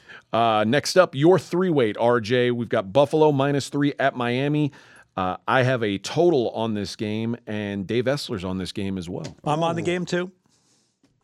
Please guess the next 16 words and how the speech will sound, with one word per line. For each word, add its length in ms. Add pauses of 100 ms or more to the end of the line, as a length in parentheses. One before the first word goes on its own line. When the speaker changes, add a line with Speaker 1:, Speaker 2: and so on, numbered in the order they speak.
(140)
Speaker 1:
Oh. 280 (920)
Speaker 2:
One 240
weight. 220 (640)
Speaker 3:
A 80
one 340
weight. 440 (140)
Speaker 2:
R 120
J, 140
I'll 80
tell 160
you 80
what 100
the 80
right 160
side 260
is. 220